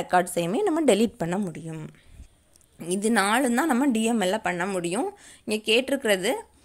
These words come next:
கீழே கொடுத்துருக்கறதுல எது வந்து எக்ஸிக்யூட் பண்ணாதுன்னு கேட்டிருக்காங்க, நம்ம பார்க்கலாம்.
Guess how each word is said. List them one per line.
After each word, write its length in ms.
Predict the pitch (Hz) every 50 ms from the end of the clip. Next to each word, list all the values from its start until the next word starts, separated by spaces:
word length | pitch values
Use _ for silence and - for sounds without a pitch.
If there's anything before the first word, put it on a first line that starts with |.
| _ _ _ _ _ -
கீழே 200 | 277 269 277 285 285
கொடுத்துருக்கறதுல 440 | 285 247 226 208 214 202 254 311 269 220 214 202
எது 140 | 208 220 302 302 254
வந்து 160 | 233 247 339 349 214
எக்ஸிக்யூட் 440 | 196 - - 240 208 233 262 277 - - 185
பண்ணாதுன்னு 640 | 175 180 202 226 233 226 220 202 190 196 240 240 -
கேட்டிருக்காங்க, 420 | 208 175 170 180 175 175 165 170 165 165
நம்ம 160 | 180 190 185 - 202
பார்க்கலாம். 540 | 196 185 185 - - 185 180 180 196 247 359